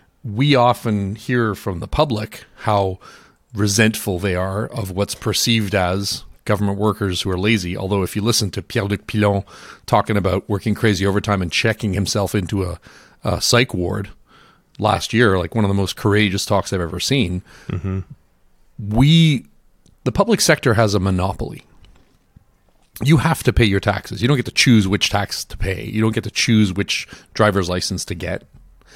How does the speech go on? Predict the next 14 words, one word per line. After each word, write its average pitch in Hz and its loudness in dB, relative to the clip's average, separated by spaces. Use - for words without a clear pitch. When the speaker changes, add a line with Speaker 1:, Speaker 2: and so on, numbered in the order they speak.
Speaker 1:
And 143 6
that - 2
can 160 4
make 180 4
it - -2
complacent 104 -2
because 113 -2
you 135 0
don't 143 2
need 117 2
to 107 -2
please 113 0
your 101 0
users, 95 -4